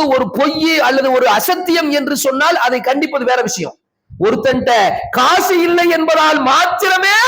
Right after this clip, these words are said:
ஒருத்தனை ஒருத்தன் புறக்கணிச்சான்னு வச்சுக்கோங்களேன், இது எவ்வளவு பெரிய கர்வம். இதே காசு இல்லாத நிலையை அல்லாஹ் நினைச்சா ஒரு நிமிஷத்துல மாத்தி தந்துடுவான். "நீ தானே போடா",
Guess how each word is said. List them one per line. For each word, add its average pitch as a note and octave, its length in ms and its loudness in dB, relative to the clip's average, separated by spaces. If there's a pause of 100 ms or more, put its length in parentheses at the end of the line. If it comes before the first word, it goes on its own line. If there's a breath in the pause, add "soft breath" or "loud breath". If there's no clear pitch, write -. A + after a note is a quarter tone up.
(100)
ஒருத்தனை G#4+ 340 2
ஒருத்தன் D#4+ 340 0
புறக்கணிச்சான்னு C#4 520 0
வச்சுக்கோங்களேன், G3+ 460 -4 (380)
இது E3 120 -2
எவ்வளவு A#3+ 360 2
பெரிய G3+ 220 -2 (160)
கர்வம். E3 380 -2 (180 soft breath)
இதே B3 300 0 (200)
காசு D4+ 420 2
இல்லாத F4 440 2
நிலையை G4+ 360 2 (360)
அல்லாஹ் A#3 340 -2
நினைச்சா C4 280 0 (120)
ஒரு G3+ 160 -2
நிமிஷத்துல B3 360 -2
மாத்தி F3+ 220 -2
தந்துடுவான். C#3 340 -16
"நீ A#3+ 80 -2
தானே C#4 260 0
போடா", F#3+ 200 0